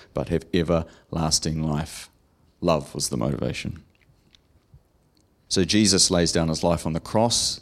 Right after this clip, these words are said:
King of glory has his life taken by the very creatures that he gave life to. All things were created by him and for him.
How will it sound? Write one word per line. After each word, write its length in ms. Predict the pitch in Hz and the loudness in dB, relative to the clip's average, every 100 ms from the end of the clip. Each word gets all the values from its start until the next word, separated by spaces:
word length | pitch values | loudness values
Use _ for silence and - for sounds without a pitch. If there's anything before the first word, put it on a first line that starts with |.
| - | -8
King 200 | - 151 | 0 2
of 120 | 120 90 | 4 2
glory 420 | 90 82 80 78 | 2 4 2 0
has 320 | - 90 85 | 0 0 0
his 180 | 92 85 | -2 -2
life 240 | 87 85 | -2 -2
taken 460 | - 90 80 78 - - - - _ - | 0 0 0 -6 -8 -14 -20 -20 _ -4
by 120 | 82 | 0
the 80 | 82 | 2
very 220 | 85 82 | 2 0
creatures 420 | - 87 - 80 | 0 -2 -2 -2
that 100 | 80 | 0
he 80 | 80 | 0
gave 240 | 80 78 | 0 0
life 240 | 78 76 - | 0 -2 -2
to. 260 | - 73 - - _ _ _ _ _ _ _ _ | -2 -2 -4 -14 _ _ _ _ _ _ _ _
All 260 | - 90 87 | -2 0 0
things 400 | - 90 85 - | 0 0 0 -4
were 60 | |
created 540 | - 85 82 82 82 73 | -6 0 0 0 -2 -2
by 220 | 80 82 | 0 0
him 400 | 80 78 76 - - | -2 -2 -4 -6 -6
and 240 | 76 73 | -4 -4
for 280 | - 82 78 | -4 -6 -4
him. 200 | 80 | -8